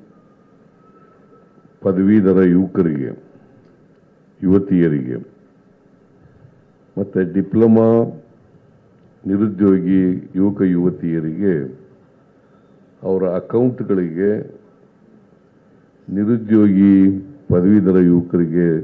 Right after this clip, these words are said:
ಮೂರು ಸಾವಿರ ರೂಪಾಯಿ, ನಿರುದ್ಯೋಗಿ ಡಿಪ್ಲೊಮಾ ಹೋಲ್ಡರ್ಸ್‌ಗೆ ಒಂದೂವರೆ ಸಾವಿರ ರೂಪಾಯಿಯನ್ನು ಕೊಡ್ತಕ್ಕಂಥ ಕಾರ್ಯಕ್ರಮ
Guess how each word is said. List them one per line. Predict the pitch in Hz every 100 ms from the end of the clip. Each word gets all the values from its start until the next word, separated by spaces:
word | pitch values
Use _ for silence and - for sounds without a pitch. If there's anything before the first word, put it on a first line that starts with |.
| - -
ಮೂರು | 87 98
ಸಾವಿರ | - 107 101
ರೂಪಾಯಿ, | 92 90 - 104 107 107 - _ _ _ _ _ - - - - - - - - - - - - - - - - _ _ - _ _ - -
ನಿರುದ್ಯೋಗಿ | 98 107 110 104 110 107 101 104 104 98 - - - -
ಡಿಪ್ಲೊಮಾ | 98 - 110 107
ಹೋಲ್ಡರ್ಸ್‌ಗೆ | 104 101 98 90 87 90 87 82 - - - - - _ _ _ _ - - _ _ _ _ _ -
ಒಂದೂವರೆ | 92 101 107 104 -
ಸಾವಿರ | 104 98 90
ರೂಪಾಯಿಯನ್ನು | 82 98 101 101 92 87 87
ಕೊಡ್ತಕ್ಕಂಥ | - 90 - 92 87 73 82
ಕಾರ್ಯಕ್ರಮ | - 85 87 87 - 82 92